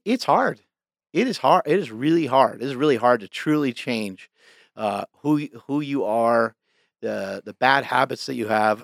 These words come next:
<clears throat> the, the way that you appear. Um, it's, it is really, really hard. I mean, who, how many people are in your circle do you know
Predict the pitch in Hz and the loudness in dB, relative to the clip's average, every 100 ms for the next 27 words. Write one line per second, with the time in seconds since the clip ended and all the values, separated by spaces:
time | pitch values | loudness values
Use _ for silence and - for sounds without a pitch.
0 | - 190 185 110 _ 127 113 110 107 - | -4 -2 -2 -8 _ -4 -2 -2 -6 -14
1 | _ _ _ _ 110 123 131 123 139 113 | _ _ _ _ 2 4 4 2 0 -2
2 | - 151 131 127 127 _ _ _ - 117 | -2 0 2 2 0 _ _ _ -8 -4
3 | 104 101 98 - _ _ 123 147 - - | -2 -4 -8 -14 _ _ -4 -4 -6 -16
4 | _ _ _ _ _ _ _ _ _ 117 | _ _ _ _ _ _ _ _ _ -2
5 | 131 131 98 101 127 139 139 135 - - | 0 0 -4 -2 2 4 4 2 -4 -6
6 | 113 131 113 117 107 110 110 - 143 - | -2 -2 0 0 0 -2 -6 -4 -6 -6
7 | - 147 156 156 - 143 127 117 135 135 | -4 -2 0 -2 -4 -8 -6 -6 -6 -6
8 | 120 - 131 131 - 104 104 110 104 120 | -6 -8 -4 -4 -4 -8 -6 -6 -4 -4
9 | 104 95 | -6 -8